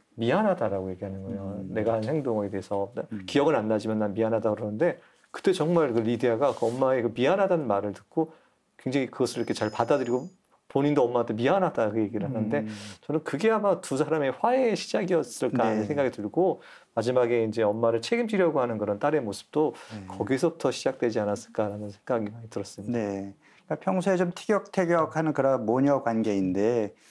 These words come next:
Speaker 2: 그런 결정적인 순간에 서로를 필요로 하는 순간에는 이렇게 또 말썽 피운
Speaker 1: 네.
Speaker 2: 딸이 또 엄마를 돌본다는 것이 좀 아이러니하지만 또 그것이 또 인간의 또 어떤 한 모습인 것 같기도 하고요. 어, 교수님께서는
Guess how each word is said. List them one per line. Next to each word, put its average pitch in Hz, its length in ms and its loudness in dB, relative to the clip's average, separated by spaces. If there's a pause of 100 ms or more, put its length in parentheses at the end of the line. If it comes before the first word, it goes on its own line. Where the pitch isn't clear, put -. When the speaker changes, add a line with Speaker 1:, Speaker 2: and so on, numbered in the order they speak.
(160)
Speaker 2:
그런 143 200 -2
결정적인 151 580 2
순간에 127 640 0
서로를 170 420 0
필요로 190 300 2
하는 151 180 2
순간에는 143 680 0 (500)
이렇게 185 160 0
또 180 120 0
말썽 117 420 2
피운 160 340 2
Speaker 1:
네. 156 60 -10
Speaker 2:
딸이 151 400 2
또 135 80 2
엄마를 120 480 0
돌본다는 113 560 0
것이 98 160 -8
좀 117 100 -4
아이러니하지만 113 1040 -2
또 - 80 -6
그것이 - 300 -4
또 147 80 -2
인간의 131 920 0
또 131 320 -4 (300)
어떤 - 200 -2
한 143 180 -2
모습인 127 360 -2
것 127 120 -4
같기도 - 420 -6
하고요. 117 480 -2 (680)
어, 110 280 2
교수님께서는 180 960 2